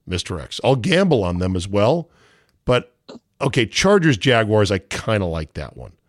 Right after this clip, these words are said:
But I don't wanna see the Seahawks. I don't wanna see the Dolphins, especially without Tua.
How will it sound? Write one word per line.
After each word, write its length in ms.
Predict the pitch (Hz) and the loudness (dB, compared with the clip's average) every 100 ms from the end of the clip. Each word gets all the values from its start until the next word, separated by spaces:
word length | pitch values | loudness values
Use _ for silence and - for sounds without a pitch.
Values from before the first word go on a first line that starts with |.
| _ - - - _ | _ -20 -20 -20 _
But 260 | 135 120 _ | 0 0 _
I 80 | 143 | 2
don't 160 | 196 214 | 4 6
wanna 160 | 208 | 4
see 160 | - 180 | 2 2
the 80 | 165 | 2
Seahawks. 580 | - 104 98 101 - - _ _ _ | 2 2 2 0 -6 -12 _ _ _
I 80 | 110 | 0
don't 140 | 127 | 2
wanna 140 | 196 208 | 4 2
see 160 | - | 4
the 100 | 180 | 2
Dolphins, 460 | 139 123 110 117 104 - | 4 2 2 0 -2 -4
especially 520 | 110 - 151 139 147 | -6 0 0 2 2
without 320 | 127 113 104 | 4 4 2
Tua. 360 | - 110 90 | 0 2 2